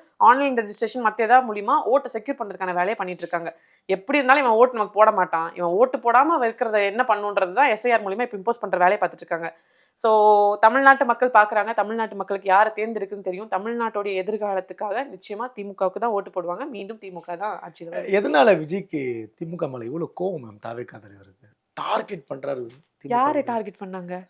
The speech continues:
Speaker 2: திமுக விஜய் அவர்கள் மேடைக்கு மேடை டார்கெட் பண்றாரு, எதனால?
Speaker 1: அது நீங்க தான் கேட்டு
Speaker 2: ஆ.
Speaker 1: சொல்லணும்.
Speaker 2: ஆ.
Speaker 1: யார் வந்தாலுமே திமுக தான் எதிரின்னு சொல்லிட்டு வராங்க. Maybe அவங்க
Speaker 2: ஆ.
Speaker 1: லைம்லைட்டுக்காக அதை செஞ்சுட்டே இருக்கலாம்.
Speaker 2: ஆ.
Speaker 1: But, அஹ், நம்ம அதை சீரியஸா எடுத்துக்கிறோமா இல்லையான்றது இருக்குல்ல.
Speaker 2: நீங்க சீரியஸா எடுத்துக்கிறீங்களா விஜய் சொல்றதெல்லாம்?
Speaker 1: நிஜமாவே மக்களுடைய நலத்திட்டம் சார்ந்து, அவங்களுடைய வளர்ச்சியை சார்ந்து அவர் ஏதாவது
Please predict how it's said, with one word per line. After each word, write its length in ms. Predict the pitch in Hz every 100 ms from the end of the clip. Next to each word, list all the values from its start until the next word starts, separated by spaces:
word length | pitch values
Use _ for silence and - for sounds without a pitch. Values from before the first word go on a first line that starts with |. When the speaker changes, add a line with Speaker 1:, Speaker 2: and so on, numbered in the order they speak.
| _ -
Speaker 2:
திமுக 520 | 214 220 190 139 117
விஜய் 220 | 123 151
அவர்கள் 280 | 131 107 104 -
மேடைக்கு 480 | 123 160 175 170
மேடை 200 | 160 190 190
டார்கெட் 400 | 151 139 143 135
பண்றாரு, 280 | 127 127 117
எதனால? 340 | 113 143 123 113 _ _
Speaker 1:
அது 140 | 190 185
நீங்க 220 | 202 226
தான் 120 | 262
கேட்டு 180 | 240 180
Speaker 2:
ஆ. 20 |
Speaker 1:
சொல்லணும். 240 | 175 165 185
Speaker 2:
ஆ. 0 |
Speaker 1:
யார் 360 | 180 185 254
வந்தாலுமே 480 | 240 233 240 240 254 311
திமுக 360 | 269 254 240
தான் 100 | 240
எதிரின்னு 320 | 233 214 233
சொல்லிட்டு 380 | 277 220 262 277
வராங்க. 500 | 233 196 170 170 220 226
Maybe 220 | 240 262
அவங்க 260 | 247 247 247
Speaker 2:
ஆ. 20 |
Speaker 1:
லைம்லைட்டுக்காக 560 | 226 262 262 262 240
அதை 100 | 240 208
செஞ்சுட்டே 320 | 202 208 247
இருக்கலாம். 420 | 233 190 170 175 -
Speaker 2:
ஆ. 120 | 131 123 - -
Speaker 1:
But, 160 | 226 -
அஹ், 340 | 220 208 208
நம்ம 240 | 208 233 294
அதை 120 | 262
சீரியஸா 280 | 294 277 302
எடுத்துக்கிறோமா 440 | 226 262 247 254
இல்லையான்றது 440 | 233 233 226 202
இருக்குல்ல. 380 | 190 190 180 160
Speaker 2:
நீங்க 160 | 165 -
சீரியஸா 260 | 247 196 202
எடுத்துக்கிறீங்களா 640 | 175 180 151 117 127 131
விஜய் 260 | 123 143 -
சொல்றதெல்லாம்? 360 | 123 120 214
Speaker 1:
நிஜமாவே 540 | 220 208 269 269 269 311
மக்களுடைய 540 | 233 - 285 277 277
நலத்திட்டம் 540 | 226 226 233 269 262
சார்ந்து, 420 | 240 226 220 240 262
அவங்களுடைய 640 | 208 233 254 254 240 226
வளர்ச்சியை 440 | 196 214 269 294 277
சார்ந்து 460 | 226 214 226 247
அவர் 180 | 240 202
ஏதாவது 340 | 190 190 214